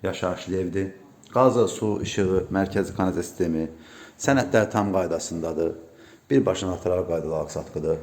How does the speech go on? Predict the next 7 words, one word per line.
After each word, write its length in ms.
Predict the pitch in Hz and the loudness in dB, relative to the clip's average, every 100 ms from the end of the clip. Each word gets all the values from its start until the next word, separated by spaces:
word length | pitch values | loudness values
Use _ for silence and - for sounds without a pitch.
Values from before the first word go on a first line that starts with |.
| - | 0
Bu 100 | 123 | 0
isə 160 | - 73 | 0 -4
yataq 300 | 71 78 78 | -4 -6 -4
otağıdır. 480 | 87 82 82 87 90 - - - - - - - _ - | -2 -2 0 -2 -2 -8 -20 -20 -20 -20 -20 -20 _ 2
Evin 280 | 113 123 120 | 4 6 6
remontu 420 | 110 104 92 87 85 | 4 2 0 -4 -8
çox 180 | 90 | -8